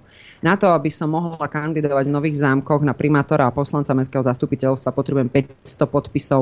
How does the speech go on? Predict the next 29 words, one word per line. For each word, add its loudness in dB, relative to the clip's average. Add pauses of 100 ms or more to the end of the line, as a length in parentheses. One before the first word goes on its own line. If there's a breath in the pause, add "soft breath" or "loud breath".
(100)
novozámčanov. 0 (320 soft breath)
Ak -4
to 2
nevyzbieram, 0 (420)
tak -2 (560 loud breath)
je 0
to, 2 (680 soft breath)
jak 0
keby 0
ten 0
prieskum, -2
že 2
ani 2
do 0
toho -2
nechoď. -6 (540)
Možno, 2
možno -2
ten -2
poslanec, 0
eh, -2 (240)
Nitrianskeho 0
samosprávneho 0
kraja 0
to -6
skôr, 0
lebo 0
tam, 2 (400 soft breath)
tam 4